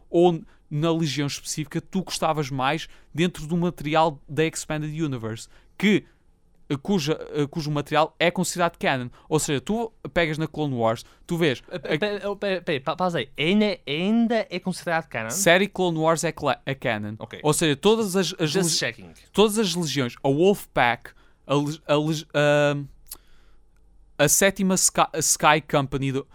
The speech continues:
Speaker 1: do Obi-Wan Kenobi, a Legião do, do Mace Windu, eh, os, os os guardas que têm, eh, as, os traços todos vermelhos e tal, que são guardas prisioneiros,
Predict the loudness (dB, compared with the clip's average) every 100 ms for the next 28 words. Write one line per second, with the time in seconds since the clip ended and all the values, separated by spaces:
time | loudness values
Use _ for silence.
0 | -12 -8 0 0 2 -2 -2 -2 -2 -2
1 | -6 -6 -2 0 0 0 0 -2 -8 -6
2 | -2 -2 -2 -2 -2 -2 -4 -6 -18 -20
3 | -6 2 4 4 2 0 -6 -10 -2 0
4 | 0 -4 -6 -4 -4 -6 -18 -20 _ -6
5 | -6 2 4 4 4 -4 -6 -4 -4 -2
6 | -4 -4 0 2 2 0 -8 -6 -6 -4
7 | 0 0 0 -8 -8 -4 -2 -2 -2 -4
8 | -4 -2 -2 -4 -6 -6 -8 -20 -6 0
9 | 0 0 -6 -6 -4 -8